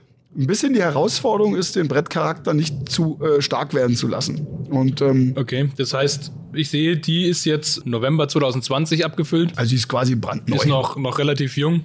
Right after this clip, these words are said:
Speaker 2: Lieber ein junges oder lieber zwei Jahre alt?
Speaker 1: Naja, äh, äh, je älter, desto schöner, weil sie natürlich interessanter wird. Ja. Und wir haben's noch nicht erlebt, also wir haben ja schon ältere, wir machen sie nun schon ein paar Jahre, die ganz alt ist, wo, wo Brett zu stark wird. Weil das ist also,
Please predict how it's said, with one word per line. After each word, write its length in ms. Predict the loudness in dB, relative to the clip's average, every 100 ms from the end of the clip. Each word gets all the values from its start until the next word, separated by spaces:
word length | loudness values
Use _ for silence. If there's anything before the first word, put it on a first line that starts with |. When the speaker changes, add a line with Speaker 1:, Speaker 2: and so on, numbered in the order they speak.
| -2
Speaker 2:
Lieber 220 | 0 2
ein 100 | 2
junges 260 | 2 2 2
oder 160 | 2
lieber 220 | 2 2
zwei 220 | 0 0 0
Jahre 220 | 2 2
alt? 260 | 0 -2 -8 _
Speaker 1:
Naja, 340 | 0 2 0
äh, 140 | 0 0
äh, 640 | 2 2 0 -2 -4 -8 -4
je 280 | 0 0
älter, 300 | 0 -2 0
desto 260 | 0 0 0
schöner, 340 | 0 0 -2 -6 _
weil 120 | -2 0
sie 140 | 0
natürlich 300 | 0 0 0
interessanter 580 | 2 0 0 0 0 0
wird. 180 | -4 -10
Ja. 100 | -20 -20 _ _
Und 120 | 0
wir 80 | 2
haben's 120 | 2
noch 80 | 2
nicht 180 | 2 2
erlebt, 420 | 2 0 0 0
also 160 | 0 2
wir 40 |
haben 60 | 2
ja 80 | 2
schon 200 | 0 0
ältere, 480 | 0 0 0 2
wir 80 | 2
machen 160 | 2 2
sie 120 | 2
nun 120 | 2 0
schon 180 | -2
ein 20 | -2
paar 140 | 0
Jahre, 340 | 2 2 0 -2 -8 -20 -20 -4
die 800 | 2 4 4 4 4 4 4 0 -2
ganz 240 | -2 0
alt 180 | 0 0
ist, 240 | 0 0 -2
wo, 100 | 0
wo 160 | 0 0
Brett 360 | -2 -2 -4
zu 300 | -6 -4 -2
stark 420 | -2 -2 -4 -6
wird. 220 | -10 -8 0
Weil 160 | 0
das 180 | 2 0
ist 140 | 0
also, 240 | 2 2